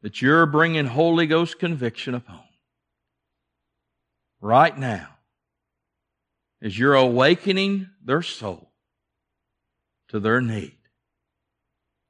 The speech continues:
I pray they would respond through the faith and the light that you're giving them. But Father, I pray for all that are saved that are listening.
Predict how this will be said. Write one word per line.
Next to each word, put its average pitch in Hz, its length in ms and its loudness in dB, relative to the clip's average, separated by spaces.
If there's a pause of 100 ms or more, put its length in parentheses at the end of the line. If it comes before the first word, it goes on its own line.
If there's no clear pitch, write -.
(600)
I 107 120 -10
pray 131 360 0
they 107 160 -4
would 104 200 -6
respond 101 600 -6 (1700)
through 117 160 -2
the 101 100 -4
faith 117 480 -6 (1300)
and 110 160 -6
the 98 80 -4
light 107 420 -4 (1200)
that - 200 -14
you're 107 100 -4
giving 90 300 -12
them. - 100 -20 (2000)
But 120 100 -6
Father, 170 340 6
I 165 120 8
pray 165 460 0
for 113 240 -10
all 156 400 2
that 151 140 -4
are 139 60 -6
saved 107 720 -8
that 101 140 -12
are 98 80 -10
listening. 101 380 -12